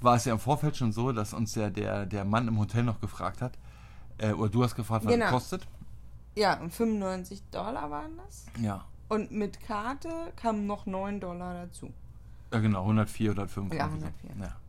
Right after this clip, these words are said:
Speaker 1: da ich schon, ey, das sind schon wieder alles irgendwie so eine Mafia-Machenschaften.
Speaker 2: <laughs>
Speaker 1: Der eine hat
Speaker 2: Der hatte
Speaker 1: mich
Speaker 2: da aber einen offiziellen Zettel liegen. <laughs>
Speaker 1: Ja, ja, hm, ja, sicher.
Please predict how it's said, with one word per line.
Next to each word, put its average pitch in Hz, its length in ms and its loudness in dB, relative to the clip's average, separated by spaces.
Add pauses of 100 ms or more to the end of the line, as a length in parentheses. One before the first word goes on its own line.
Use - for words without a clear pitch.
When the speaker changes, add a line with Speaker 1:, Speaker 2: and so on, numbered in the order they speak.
(120)
Speaker 1:
da 98 120 0
ich 92 80 -2
schon, 104 180 0
ey, 92 160 -2
das 101 120 -4
sind 107 160 0
schon 110 160 4
wieder 107 220 4
alles 107 240 -2
irgendwie 104 340 -2
so 101 80 0
eine 101 240 0 (460)
Mafia-Machenschaften. 101 1300 0 (180)
Speaker 2:
<laughs> 214 360 2
Speaker 1:
Der 240 120 4
eine 113 140 6
hat - 100 6
Speaker 2:
Der 156 80 6
hatte - 80 8
Speaker 1:
mich 208 80 4
Speaker 2:
da 208 100 8
aber 190 80 4
einen 175 100 0
offiziellen 202 440 -6
Zettel 180 300 -8
liegen. 139 400 -4 (200)
<laughs> - 220 -6
Speaker 1:
Ja, 117 180 8
ja, 107 260 6
hm, 104 240 4 (300)
ja, 107 180 4
sicher. 101 280 -4